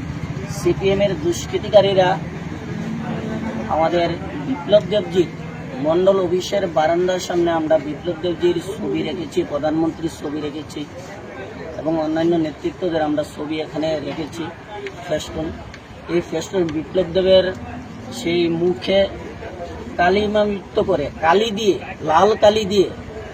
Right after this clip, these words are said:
মুখকে বিশ্রী করে দিয়েছে। আমরা সকালবেলায়, ভোরবেলা ঘুম থেকে উঠে আমরা দেখি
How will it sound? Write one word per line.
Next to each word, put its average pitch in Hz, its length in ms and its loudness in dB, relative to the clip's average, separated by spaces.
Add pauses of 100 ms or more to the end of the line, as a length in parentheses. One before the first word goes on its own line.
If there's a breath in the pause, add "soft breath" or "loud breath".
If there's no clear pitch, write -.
(280)
মুখকে 180 400 4
বিশ্রী 190 380 0
করে 208 220 2
দিয়েছে। 208 400 -2 (460)
আমরা 185 280 4 (140)
সকালবেলায়, 214 720 8
ভোরবেলা 190 480 6
ঘুম 175 280 0
থেকে 202 300 2
উঠে 190 480 2 (460)
আমরা 180 300 4
দেখি 175 520 2